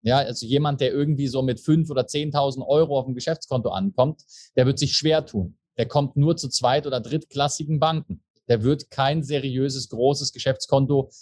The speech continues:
bei den bekannten Banken wie Mashreq, Emirates, N B D et cetera bekommen.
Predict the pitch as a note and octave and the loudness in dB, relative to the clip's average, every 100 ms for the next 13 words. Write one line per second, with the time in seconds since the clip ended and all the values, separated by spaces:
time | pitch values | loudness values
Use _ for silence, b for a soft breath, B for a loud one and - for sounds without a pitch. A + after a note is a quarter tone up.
0 | B - B2 C#3+ C#3 C3 A2+ A#2+ A2+ - | B -2 2 2 2 0 -2 -6 -6 -2
1 | C#3 C#3 C#3 A#2+ C3+ C3+ B2 B2+ A#2+ C#3 | -2 0 0 0 -2 -4 -4 -2 0 -2
2 | - C3+ B2+ G#2+ _ b C3 C3+ C3+ B2+ | 0 0 0 -2 _ b 2 4 4 0
3 | - C3 B2+ A#2 A#2 C3 C3 C3 b b | -2 0 0 0 0 2 2 0 b b
4 | A#2 - C#3 C3+ A#2+ A2+ A2 C3+ C3+ D#3 | -2 2 0 2 -2 -2 -2 0 2 0